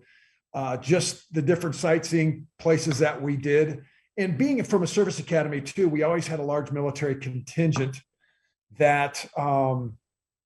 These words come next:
we would go visit if there was a base in the local area. We would do, uh, visits to that base. And it was always great to see, you know,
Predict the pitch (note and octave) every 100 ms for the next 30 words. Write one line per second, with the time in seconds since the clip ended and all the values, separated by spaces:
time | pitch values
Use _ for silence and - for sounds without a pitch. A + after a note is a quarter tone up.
0 | _ _ - G3 E3+ D#3 C#3+ E3 D3+ E3
1 | D#3 D#3+ C#3+ E3 D3 B2+ C3 D3 D3 -
2 | C#3 C3 C3+ C3+ C3 C3 B2+ A#2+ A#2 A#2
3 | - C3+ C3 A#2+ C#3 C3+ C3 B2+ C3 -
4 | B2+ A#2 A2+ G#2+ - _ _ _ _ _
5 | D3+ - D#3+ C3 C#3+ C3+ - - C3+ A#2
6 | B2+ A#2 - C#3 C3+ F3 G3+ E3+ - D3
7 | D#3 - C3 - D#3 D3 C#3+ C3+ - -
8 | _ D#3+ E3